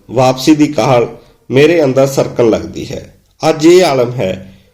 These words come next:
ਕਿ ਦੁਨੀਆ ਦੇ ਕਿੰਨੇ ਹੀ ਮੁਲਕਾਂ ਵਿੱਚ ਰਾਤ ਬਰਾਤੇ ਇਕੱਲਿਆਂ ਸਫ਼ਰ ਕਰਦਿਆਂ ਦੇਹਲੀਓਂ ਬਾਹਰ ਨਾ ਪੈਰ ਰੱਖਣ ਦੀ ਚੇਤਾਵਨੀ ਅੰਦਰ ਖਾਤੇ ਖੌਫ ਭਰਦੀ ਰਹਿੰਦੀ ਹੈ। ਕਈ ਵਾਰ ਸੋਚਦੀ ਹਾਂ, ਅਨੇਕਾਂ ਮੁਲਕ ਗਾਹ ਕੇ ਵੀ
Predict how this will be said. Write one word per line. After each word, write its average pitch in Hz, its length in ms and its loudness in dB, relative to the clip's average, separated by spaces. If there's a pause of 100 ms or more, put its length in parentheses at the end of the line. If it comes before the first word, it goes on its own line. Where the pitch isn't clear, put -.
(140)
ਕਿ 214 120 2
ਦੁਨੀਆ 170 420 2
ਦੇ 196 140 2
ਕਿੰਨੇ 175 300 2
ਹੀ 208 180 2
ਮੁਲਕਾਂ 123 420 0
ਵਿੱਚ 101 280 -4 (420)
ਰਾਤ 147 300 2
ਬਰਾਤੇ 117 640 -2 (200)
ਇਕੱਲਿਆਂ 202 420 0
ਸਫ਼ਰ 190 320 -2
ਕਰਦਿਆਂ 104 500 -2 (520)
ਦੇਹਲੀਓਂ 185 440 4
ਬਾਹਰ 147 400 -2
ਨਾ 135 360 0
ਪੈਰ 135 280 0
ਰੱਖਣ 135 420 -2
ਦੀ 117 140 0
ਚੇਤਾਵਨੀ 98 760 -4 (380)
ਅੰਦਰ 190 240 0
ਖਾਤੇ 143 400 -2
ਖੌਫ 127 340 -2
ਭਰਦੀ 98 360 -2
ਰਹਿੰਦੀ 90 340 -6
ਹੈ। 95 220 -12 (560)
ਕਈ 208 160 0
ਵਾਰ 233 220 0
ਸੋਚਦੀ 117 520 -2
ਹਾਂ, 107 140 -2 (580)
ਅਨੇਕਾਂ 190 400 2
ਮੁਲਕ 151 340 0
ਗਾਹ 117 240 0
ਕੇ 139 220 0
ਵੀ 98 300 -4